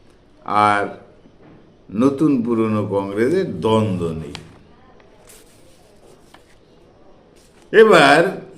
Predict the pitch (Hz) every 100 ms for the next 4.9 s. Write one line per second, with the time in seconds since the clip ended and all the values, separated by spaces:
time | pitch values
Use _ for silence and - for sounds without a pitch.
0 | - - - _ _ _ 104 104 147 170
1 | 180 220 220 240 208 175 - 156 143 139
2 | 143 139 120 127 117 117 110 107 104 95
3 | 95 92 104 226 294 - - - _ -
4 | 120 117 107 117 98 104 101 95 -